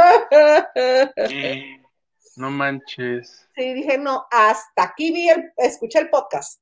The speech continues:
Speaker 2: <laughs> Claro.
Speaker 1: Sí,
Speaker 2: Pues sí.
Speaker 1: no, no. Dije, "¿Me voy a encontrar otra cosa? No, gracias."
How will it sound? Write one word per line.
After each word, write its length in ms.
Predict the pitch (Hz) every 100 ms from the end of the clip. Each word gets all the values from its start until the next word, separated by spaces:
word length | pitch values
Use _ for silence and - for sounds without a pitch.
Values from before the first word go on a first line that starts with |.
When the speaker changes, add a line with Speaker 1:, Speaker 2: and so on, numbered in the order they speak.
| _
Speaker 2:
<laughs> 760 | - - 254 254 285 277 - -
Claro. 580 | 165 170 170 170 180 _ _ _
Speaker 1:
Sí, 80 | 110
Speaker 2:
Pues 160 | 113 113
sí. 140 | 113
Speaker 1:
no, 120 | 135 147 123 -
no. 80 | 123 _ _ _ _ _ -
Dije, 160 | 180
"¿Me 100 | 180
voy 100 | 170
a 20 | 196
encontrar 300 | 220 220 220
otra 180 | 226 220
cosa? 240 | 214 359
No, 280 | 349 262 403
gracias." 600 | 392 480 254 233 185 -